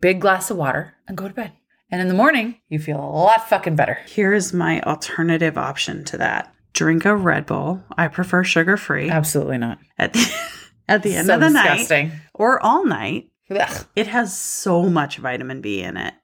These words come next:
Speaker 1: It also has fucking caffeine or, I don't know,
Speaker 2: I'm telling
Speaker 1: cocaine
Speaker 2: ya,
Speaker 1: or something.
Speaker 2: I'm ra-
Speaker 1: I can't.
Speaker 2: <laughs> I'm rarely hungover when I drink Red Bull at the end of the night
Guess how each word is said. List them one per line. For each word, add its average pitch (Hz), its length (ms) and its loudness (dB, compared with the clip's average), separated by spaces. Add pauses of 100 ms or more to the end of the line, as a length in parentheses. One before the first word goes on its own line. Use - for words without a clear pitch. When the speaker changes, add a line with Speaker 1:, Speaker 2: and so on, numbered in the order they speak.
(160)
Speaker 1:
It 220 80 0
also 226 240 2
has 233 220 2
fucking 202 340 -2
caffeine 190 540 -4
or, 151 240 -2 (240)
I 156 160 0
don't 175 160 -2
know, 147 240 -4 (180)
Speaker 2:
I'm 165 140 -12
telling 202 320 0
Speaker 1:
cocaine 233 320 2
Speaker 2:
ya, 254 60 4
Speaker 1:
or - 40 0
something. 185 420 -2
Speaker 2:
I'm 165 360 -6
ra- 185 120 -4
Speaker 1:
I 208 280 0
can't. 202 500 -2 (640)
Speaker 2:
<laughs> - 60 2 (520)
I'm 233 340 0
rarely 233 440 2
hungover 180 600 -2
when 165 160 0
I 156 100 0
drink 156 460 -4
Red 156 260 -4
Bull 139 300 -2
at 175 140 -4
the 175 100 0
end 175 120 2
of 170 60 2
the 170 60 0
night 170 240 0